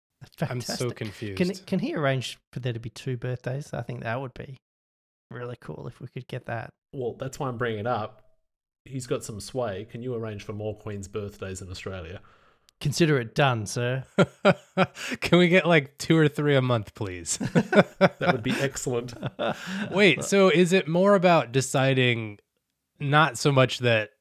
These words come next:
Speaker 2: the birthday is, you know, October, whatever. It's more that it's like, "Oh, this year it falls on a Sunday, so we're gonna observe the birthday on a Monday." Or is it literally the date changes every year?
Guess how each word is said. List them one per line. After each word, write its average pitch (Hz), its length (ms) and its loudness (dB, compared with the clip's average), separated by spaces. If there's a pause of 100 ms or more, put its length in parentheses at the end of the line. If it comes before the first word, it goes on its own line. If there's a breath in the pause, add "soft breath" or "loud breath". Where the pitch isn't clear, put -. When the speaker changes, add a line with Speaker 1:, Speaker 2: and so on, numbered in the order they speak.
Speaker 2:
the 123 120 -4
birthday 107 840 -2
is, 101 760 -8 (260)
you 110 140 -10
know, 95 180 -6
October, 101 680 -4
whatever. 98 600 -6
It's 120 220 -8
more 123 300 2
that 117 160 2
it's 107 180 -4
like, 107 260 -2
"Oh, 131 340 4
this 131 320 0
year 123 140 2
it 107 120 -4
falls 123 440 2
on 110 140 0
a 101 240 -4 (480 soft breath)
Sunday, 117 760 2
so 120 220 -2
we're 117 140 0
gonna 117 240 0
observe 113 840 0
the 113 100 -2
birthday 101 720 -4
on 98 180 -6
a 95 60 -10
Monday." 101 1120 -6
Or 101 160 -4
is 107 140 -2
it 110 140 -6
literally 131 280 4
the 110 120 -2
date 110 400 -4
changes 101 580 -6
every 90 280 -14
year? 82 340 -18